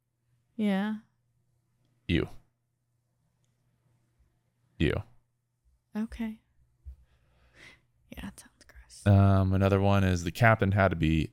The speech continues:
Speaker 2: father and confessor, judge and jury to his men. Um, these are really fun, huh?
Speaker 1: I thought these were
Speaker 2: Do you
Speaker 1: really
Speaker 2: wanna read these?
Speaker 1: interesting. Sure. Um, there's a lot of phrases and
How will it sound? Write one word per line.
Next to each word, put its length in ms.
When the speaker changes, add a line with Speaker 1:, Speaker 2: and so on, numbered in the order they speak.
Speaker 2:
father 340
and 160
confessor, 600
judge 280
and 140
jury 260
to 140
his 220
men. 400
Um, 320
these 240
are 100
really 240
fun, 280
huh? 160
Speaker 1:
I 180
thought 280
these 280
were 120
Speaker 2:
Do 60
you 40
Speaker 1:
really 140
Speaker 2:
wanna 160
read 180
these? 100
Speaker 1:
interesting. 540
Sure. 560
Um, 540
there's 200
a 60
lot 320
of 540
phrases 800
and 520